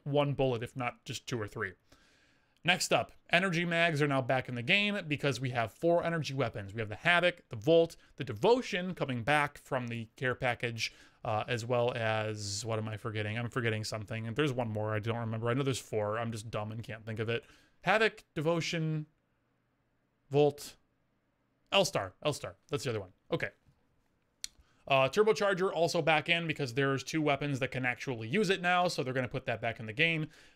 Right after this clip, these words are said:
By that same token, it's only taken them, like, an entire season, but Precision Choke has been removed from the game and is now integrated into the Triple Take and Peacekeeper by default, and it can be toggled with your Select Fire button. Very, very cool, Respawn. Thank you for this. I've only been asking for a Precision Choke toggle since day one,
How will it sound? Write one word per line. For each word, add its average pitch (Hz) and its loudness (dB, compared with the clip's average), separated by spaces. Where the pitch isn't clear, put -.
By 151 6
that 151 0
same 131 0
token, 185 0
it's 160 -2
only 135 2
taken 127 -2
them, 120 -4
like, 113 -6
an 131 -4
entire 113 -6
season, 233 0
but 165 -2
Precision 139 -4
Choke 147 0
has 147 -2
been 147 -2
removed 135 -2
from 127 -10
the 110 -8
game 175 -2
and 131 -2
is 131 -2
now 151 2
integrated 160 -2
into 143 -4
the 120 -14
Triple 185 -2
Take 185 -2
and 151 -2
Peacekeeper 156 -4
by 123 0
default, 202 2
and 139 0
it 135 -4
can 208 -2
be 208 -2
toggled 175 2
with 147 -2
your 156 -2
Select 127 -4
Fire 123 2
button. 113 2
Very, 165 6
very 156 2
cool, 139 -2
Respawn. 139 -2
Thank 131 -2
you 127 -4
for 131 -8
this. 117 -4
I've 120 -6
only 185 0
been 185 0
asking 170 0
for 170 0
a 151 2
Precision 147 -2
Choke 151 0
toggle 143 2
since 127 -2
day 113 -8
one, 233 2